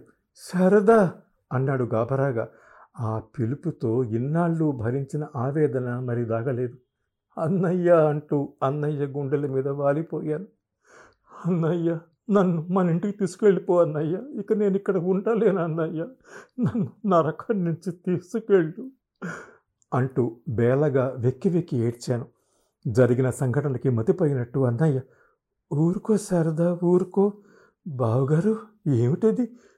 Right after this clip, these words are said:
శారదను కొట్టారా మీరు?" నమ్మలేనట్టు అన్నాడు. ఆయన పరువు బయటపడిందన్నట్టు, పరాభవం జరిగినట్టు మొహం గంటు పెట్టుకున్నారు. "బావగారు, ఏమిటిది?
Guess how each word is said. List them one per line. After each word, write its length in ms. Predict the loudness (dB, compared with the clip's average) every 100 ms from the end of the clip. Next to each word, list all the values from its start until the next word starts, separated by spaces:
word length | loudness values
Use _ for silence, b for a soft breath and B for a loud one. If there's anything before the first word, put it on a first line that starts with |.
| b -20
శారదను 680 | -10 -6 -6 -4 -2 0
కొట్టారా 420 | 0 2 4 6
మీరు?" 340 | 6 4 2 b b b b _ -2
నమ్మలేనట్టు 720 | 0 2 2 2 2 0 -2
అన్నాడు. 320 | -2 0 -2 -4 _ _ _ _ _ -6
ఆయన 320 | -2 -2 -2
పరువు 480 | -4 -2 0 2 2
బయటపడిందన్నట్టు, 1160 | 2 0 0 -2 -2 -2 -2 -4 -6 -6 -6 -2
పరాభవం 500 | 0 2 2 0 -2
జరిగినట్టు 600 | -2 -2 -2 -4 -4 -4 b b b _
మొహం 460 | -4 -2 -2 -4 -4 -4
గంటు 220 | -4 -4
పెట్టుకున్నారు. 560 | -6 -4 -4 -4 -6 -10 _ _ _ _ _ _ -6
"బావగారు, 600 | 0 4 4 6 6 6 2 -8 _
ఏమిటిది? 640 | 4 6 6 4 0 -2